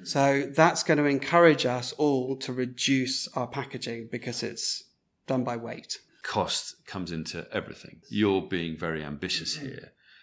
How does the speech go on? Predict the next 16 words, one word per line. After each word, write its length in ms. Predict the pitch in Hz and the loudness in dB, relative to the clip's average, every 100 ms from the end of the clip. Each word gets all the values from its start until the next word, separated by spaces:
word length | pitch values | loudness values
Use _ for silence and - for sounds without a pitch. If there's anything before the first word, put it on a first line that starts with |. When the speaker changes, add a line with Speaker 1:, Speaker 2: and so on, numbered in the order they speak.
| _ _ | _ _
Speaker 2:
Do 120 | - | 0
you 180 | 127 127 | 2 2
have 600 | 104 104 95 82 78 - - _ _ | 0 0 0 -2 -6 -12 -18 _ _
a 60 | - | -14
figure 300 | - 107 87 | -6 -4 -4
for 120 | - | -8
how 280 | - - 98 | -12 -8 -6
much 400 | 85 82 - - | -4 -6 -8 -8
this, 560 | 90 78 - - - - _ _ _ _ _ _ _ - | -8 -6 -4 -6 -6 -12 _ _ _ _ _ _ _ -10
uh, 480 | 90 78 76 76 69 - 101 - - | -6 -4 -6 -8 -12 -16 -20 -20 -16
drive, 680 | 98 101 98 85 71 78 - | -8 -2 -2 -2 -8 -14 -12
this 160 | 98 - | -10 -6
initiative, 420 | 92 90 - 78 | -6 -6 -8 -10
is 140 | - 85 | -8 -8
gonna 140 | 82 | -8
cost 520 | - 82 - - - | -10 -12 -10 -12 -14